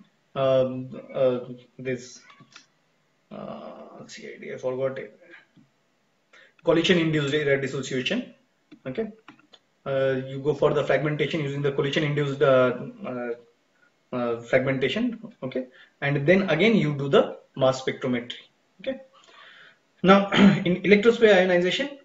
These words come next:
what happens? Uh, you have the samples which are being, mm, put into the system, and over here you apply a very high, uh, uh, what you call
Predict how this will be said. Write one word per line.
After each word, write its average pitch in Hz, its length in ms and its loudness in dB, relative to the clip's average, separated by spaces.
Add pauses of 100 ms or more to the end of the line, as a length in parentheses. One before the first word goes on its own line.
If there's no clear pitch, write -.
what 156 200 -2
happens? 202 480 -2
Uh, 151 120 -6
you 139 220 -6
have 160 300 0
the 156 480 4
samples 139 360 -6
which 139 160 -10
are 147 60 -6
being, 147 500 -10 (160)
mm, 135 200 -10
put 151 160 -4
into 147 180 -8
the 131 120 -6
system, 190 420 -10 (340)
and 135 280 -10
over 156 240 0
here 165 400 -2 (200)
you 147 120 -4
apply 160 340 -2
a 160 160 2
very 147 260 -4
high, 185 480 -4 (380)
uh, 127 400 -2 (840)
uh, 131 120 -4
what 123 140 -4
you 127 80 -8
call 127 300 0